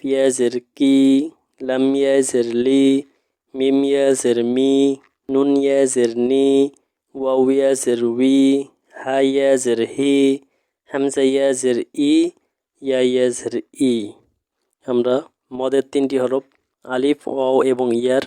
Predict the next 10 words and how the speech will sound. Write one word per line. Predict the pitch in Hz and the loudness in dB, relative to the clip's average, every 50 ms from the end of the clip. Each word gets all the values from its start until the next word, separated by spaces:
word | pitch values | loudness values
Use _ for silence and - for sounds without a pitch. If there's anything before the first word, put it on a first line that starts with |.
| - - - | -6 -4 -4
উচ্চারণ | 143 127 - - 131 123 127 123 | -4 -4 -2 -4 -2 0 0 0
শিখলাম। | 117 - 127 117 - 127 127 135 151 - _ _ _ _ _ _ - | 0 -2 -4 -4 -2 -4 -4 -4 -4 -8 _ _ _ _ _ _ -12
আমরা | 135 135 135 127 | -6 -4 -2 -2
এক | 120 131 131 - | -2 -2 -2 -2
আলিফ | 143 135 135 - _ | -2 -4 -4 -6 _
করে | - 139 127 123 135 151 - _ _ _ _ _ _ _ _ _ _ _ _ _ _ _ | -4 -2 0 0 0 -2 -6 _ _ _ _ _ _ _ _ _ _ _ _ _ _ _
টেনে | - 139 135 131 131 | -4 -2 -2 -2 -2
কিভাবে | - - 131 131 135 127 127 135 | -2 -2 -2 0 0 0 0 -2
পড়তে | 127 - 131 123 120 117 - - 131 | -2 -2 -4 -4 -4 -4 -6 -6 -4
হয় | 127 127 123 | -4 -4 -4